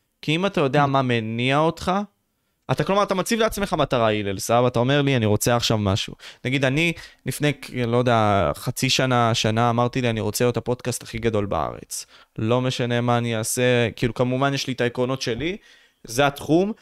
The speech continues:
Speaker 1: אבל כל השאר אני עושה מה בא לי. ובפועל, תשמע, בין אם זה אתה שאתה הצלחת בדברים שאתה עושה, אתה מצליח במה שאתה עושה עכשיו, זה העניין הזה של מטרות, לחתור אליהן, ולעשות דברים למענם,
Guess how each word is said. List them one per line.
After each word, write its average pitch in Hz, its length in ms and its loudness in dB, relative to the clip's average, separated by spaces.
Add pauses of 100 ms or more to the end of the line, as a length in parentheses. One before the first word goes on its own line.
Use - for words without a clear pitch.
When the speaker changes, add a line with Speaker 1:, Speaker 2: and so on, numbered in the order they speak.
(140)
Speaker 1:
אבל 127 220 2
כל 156 220 4
השאר 160 420 4
אני 131 100 0
עושה 127 200 2
מה 127 200 4
בא 120 280 4
לי. 101 200 2 (520)
ובפועל, 107 1120 0
תשמע, 120 380 0 (120)
בין 139 140 0
אם 160 100 0
זה 147 180 0
אתה 135 180 0
שאתה - 180 -2
הצלחת 120 380 0
בדברים 117 360 0
שאתה - 140 -4
עושה, - 180 -2
אתה 123 100 -4
מצליח 131 420 0
במה 131 220 0
שאתה - 120 -4
עושה 123 220 2
עכשיו, 113 340 0 (460)
זה 123 160 0
העניין 131 300 2
הזה 170 200 0
של 156 140 2
מטרות, 117 560 2
לחתור 139 500 2
אליהן, 143 520 4 (760)
ולעשות 143 560 2
דברים 165 320 2
למענם, 131 880 2